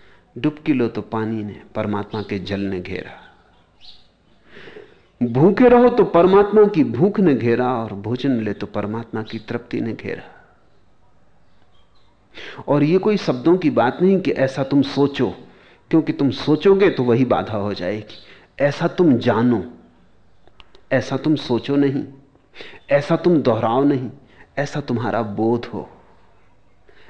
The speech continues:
ऐसा तुम्हारा सतत स्मरण हो। लोक समाज में भी भगवत गुण श्रवण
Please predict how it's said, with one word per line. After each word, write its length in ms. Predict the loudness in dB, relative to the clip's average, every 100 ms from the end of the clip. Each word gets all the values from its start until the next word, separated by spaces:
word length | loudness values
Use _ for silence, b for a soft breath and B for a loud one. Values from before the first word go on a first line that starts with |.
| B -4
ऐसा 240 | -4 -4
तुम्हारा 460 | -6 -4 -4 -4 -6
सतत 460 | -6 -8 -6 -8
स्मरण 460 | -10 -8 -6 -4 -6
हो। 260 | -8 -14 -16 _ _ _ _ _ _ _ _ _ _ _ _ _ _ -20 _ _ _ _ _ _ _ _ _ _ _ B B B B -4
लोक 420 | 4 6 6 2
समाज 440 | 2 4 6 4
में 160 | 4 4
भी 400 | 4 -2 -4 -12 -20 -20 _ _ _
भगवत 560 | -4 -2 0 2 0 0
गुण 440 | 4 4 4 -4 -14 -20 _ _ _ _ _
श्रवण 580 | -16 -6 0 2 2